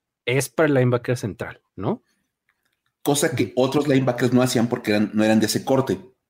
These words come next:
Speaker 1: Ujú.
Speaker 2: Eran mucho más grandes, mucho más pesados y era más para parar la carrera.
Speaker 1: Ujú.
Speaker 2: Jack Lambert era un li-, era un linebacker hecho para cubrir pases.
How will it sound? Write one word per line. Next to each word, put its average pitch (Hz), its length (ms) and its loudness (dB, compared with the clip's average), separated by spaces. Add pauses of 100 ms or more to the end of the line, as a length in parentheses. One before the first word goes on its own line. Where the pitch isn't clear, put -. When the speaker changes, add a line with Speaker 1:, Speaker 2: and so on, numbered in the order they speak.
(120)
Speaker 1:
Ujú. 147 140 -2
Speaker 2:
Eran 98 180 2
mucho 98 220 0
más 101 220 -2
grandes, 107 280 0
mucho 95 180 -2
más 95 180 -4
pesados 117 640 -2 (340)
y 101 60 0
era 107 100 4
más 110 140 0
para 117 240 -2
parar 92 200 2
la 113 140 -4
carrera. 98 560 -4 (320)
Speaker 1:
Ujú. 123 300 0 (520)
Speaker 2:
Jack 117 220 0
Lambert 127 260 4
era 131 100 4
un 131 120 6
li-, 123 160 2
era 113 120 2
un 131 100 6
linebacker 131 400 2
hecho 107 260 -2
para 95 240 0
cubrir 131 480 0 (180)
pases. 214 500 -8